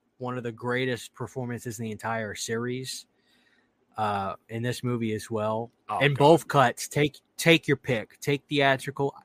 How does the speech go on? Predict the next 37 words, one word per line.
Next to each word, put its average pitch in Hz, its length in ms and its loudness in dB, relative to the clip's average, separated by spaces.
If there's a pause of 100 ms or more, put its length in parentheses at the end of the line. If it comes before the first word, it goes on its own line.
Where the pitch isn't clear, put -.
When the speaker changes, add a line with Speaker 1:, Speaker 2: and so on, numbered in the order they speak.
(140)
Speaker 1:
take 135 300 0
directors. 127 640 0
I 139 60 -2
don't 147 120 2
think 135 160 -4
it - 140 -12
matters. 110 560 -6 (400)
I 185 120 12
like 165 320 10
both. 127 460 0
I'm 240 280 6
really 196 260 4
a 135 60 2
big 135 260 -4
fan 139 480 -6
of 117 240 -10
Rob's, 123 500 -4 (1160)
when 135 160 -6
Rob 135 340 0
does, 139 340 -2
like, 131 260 -2
the 123 120 -6
silence 143 840 -4 (640)
with 135 160 -4
the 120 60 -6
music 127 460 -6
in 135 60 -6
the 123 80 -6
background 135 800 -4
and 117 160 -6
the 117 80 -6
slow 127 260 -4
motion 123 480 -4
reaction. 120 720 0 (280)
Speaker 2:
Yeah, 120 200 -2
Brad, 123 440 4
Speaker 1:
Uh, 120 120 6